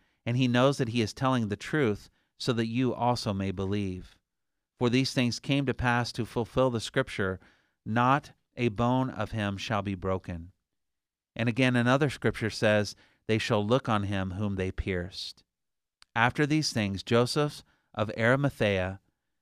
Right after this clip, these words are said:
being a disciple of Jesus, but a secret one for fear of the Jews, asked Pilate he, that he might take away the body of Jesus. And Pilate granted permission, so he came and took away his body. Nicodemus,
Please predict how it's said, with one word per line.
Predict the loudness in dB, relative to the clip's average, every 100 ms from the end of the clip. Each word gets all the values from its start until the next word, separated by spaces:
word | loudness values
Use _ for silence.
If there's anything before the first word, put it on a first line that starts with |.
| -2
being | 2 2
a | 2
disciple | 0 2 2 2 0
of | 0
Jesus, | 0 0 -2 -4
but | -2 -2
a |
secret | -2 -2 -2 -2 -2
one | -4 -4
for | -4 2 2
fear | 2 0 2
of | 2
the | -2
Jews, | -2 0 0 -4 -10 -18 _ _ _ _ 0
asked | 0 0
Pilate | 0 2 4 2
he, | 0 -4
that | -4 -2
he | 0
might | 0 -2 -2
take | -4 -2
away | 0 0
the | 0
body | 0 0 0 -2
of |
Jesus. | -2 -2 -2 -4 -6 -8 -10 _ _ _ _ _
And | -8 0
Pilate | 4 4 2
granted | 0 0 0 0 -4 -4
permission, | -4 -4 -4 -6 -10 -12 _ _ _
so | -2 -2
he | -2
came | -2 0 0
and | -2
took | -6 -6
away | -2 0 0
his | -4
body. | -4 -4 -4 -6 -12 _ _ _ _ _ _ _
Nicodemus, | -4 0 2 2 2 2 2 -2 -6 -10 -10